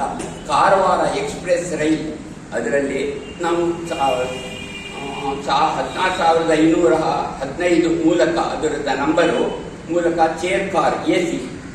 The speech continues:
ಇದರಲ್ಲಿ ಪ್ರಯಾಣ ಮಾಡಿ ಅಂದು ಸಂಜೆ ಆರು ಗಂಟೆಗೆ ನಾವು ಉಡುಪಿ ತಲುಪೋದು. ಕುತ್ತಿಗೆ ಶ್ರೀಮಠದಲ್ಲಿ ತಂಗೋದು. ಅಂದು ಸಂಜೆ ದೇವಾಲಯಗಳಿಗೆ ಭೇಟಿ, ಭೋಜನ, ವಿಶ್ರಾಂತಿ.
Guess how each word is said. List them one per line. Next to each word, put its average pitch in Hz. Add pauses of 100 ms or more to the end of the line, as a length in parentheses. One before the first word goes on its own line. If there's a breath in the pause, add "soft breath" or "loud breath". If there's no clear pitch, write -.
(120)
ಇದರಲ್ಲಿ 151
ಪ್ರಯಾಣ 165
ಮಾಡಿ 135
ಅಂದು 160
ಸಂಜೆ 196
ಆರು -
ಗಂಟೆಗೆ 160
ನಾವು 139
ಉಡುಪಿ 151
ತಲುಪೋದು. 160 (240)
ಕುತ್ತಿಗೆ 208
ಶ್ರೀಮಠದಲ್ಲಿ 175
ತಂಗೋದು. 156 (160)
ಅಂದು 160
ಸಂಜೆ 175
ದೇವಾಲಯಗಳಿಗೆ 156
ಭೇಟಿ, -
ಭೋಜನ, - (180)
ವಿಶ್ರಾಂತಿ. 151